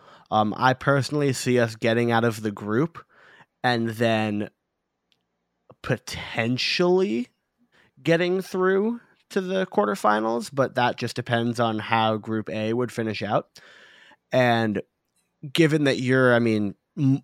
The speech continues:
around the game more, you, um, I would guess you have a little bit more insight than I do. I just kinda wanna know what your thoughts are on what, I guess, the ceiling is for the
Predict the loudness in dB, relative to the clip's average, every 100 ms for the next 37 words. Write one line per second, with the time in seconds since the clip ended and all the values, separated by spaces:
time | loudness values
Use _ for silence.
0 | 0 2 4 6 6 4 0 -4 -2 0
1 | 0 -2 -4 -8 -4 0 2 2 0 -4
2 | -4 -2 0 2 0 -2 -6 -6 2 2
3 | 2 0 -2 0 -4 -2 -4 -4 -4 -4
4 | -4 -4 -4 -6 -6 -6 -4 -4 -4 -6
5 | -8 -10 _ _ _ _ _ _ 2 2
6 | 2 2 2 2 2 2 2 -2 -2 2
7 | 2 2 0 2 2 0 -2 -2 -2 -4
8 | -6 -8 -4 0 2 4 2 -2 -2 -4
9 | -6 -10 -8 -6 -4 -4 -4